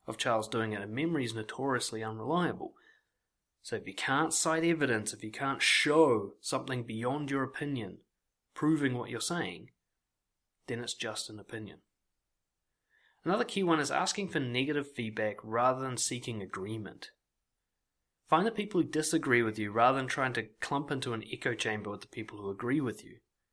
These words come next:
If people agree with you too much, then play devil's advocate and try to argue the other side of the coin.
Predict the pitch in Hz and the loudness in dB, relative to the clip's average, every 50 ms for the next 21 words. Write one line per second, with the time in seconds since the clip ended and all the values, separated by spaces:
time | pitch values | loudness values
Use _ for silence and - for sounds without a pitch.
0 | _ _ _ _ _ _ - 131 - - 208 208 202 185 165 175 175 175 170 165 | _ _ _ _ _ _ -12 -4 0 0 2 4 6 6 8 8 8 10 10 10
1 | 160 160 175 165 - - - 165 143 131 127 143 160 - - - - 143 135 131 | 8 6 2 0 0 4 4 4 4 4 2 0 0 0 -4 -4 -2 -4 -4 -2
2 | - 160 151 160 160 165 160 156 147 131 113 120 117 127 - 131 127 - 110 92 | 0 2 2 4 6 6 6 6 4 0 0 0 0 0 -2 -4 -6 -4 -6 -6
3 | 85 - _ _ _ _ _ _ _ _ _ _ _ - 127 113 - 139 135 131 | -6 -8 _ _ _ _ _ _ _ _ _ _ _ -10 -6 0 4 4 6 6
4 | 113 131 131 123 127 131 117 110 110 113 120 127 123 - - 139 123 120 113 107 | 6 6 4 4 0 -2 -4 0 0 0 2 0 0 -2 0 2 2 2 2 0
5 | 104 - - - 127 120 107 98 - - | -2 -6 -8 -6 -4 -4 -4 -6 -8 -12